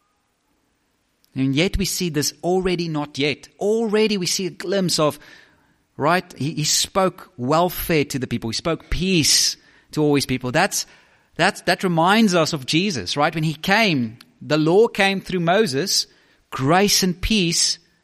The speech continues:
came through Jesus Christ. And yet when we look around us, we see death, we see chaos, we see suffering.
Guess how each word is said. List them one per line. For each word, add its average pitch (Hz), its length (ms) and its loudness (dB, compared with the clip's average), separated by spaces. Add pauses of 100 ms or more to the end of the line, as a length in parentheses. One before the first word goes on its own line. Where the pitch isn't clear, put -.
(100)
came 170 260 -2
through 175 340 -2
Jesus 156 380 0
Christ. 156 520 -2 (1300)
And 113 160 -4
yet 151 180 0
when 147 80 0
we 147 100 0
look 156 200 0
around 151 400 2
us, 120 180 -2
we 123 80 -8
see 127 220 -4
death, 135 560 -4
we 120 80 -10
see - 160 -8
chaos, 165 580 -2
we 117 80 -8
see 127 140 -6
suffering. 135 720 -2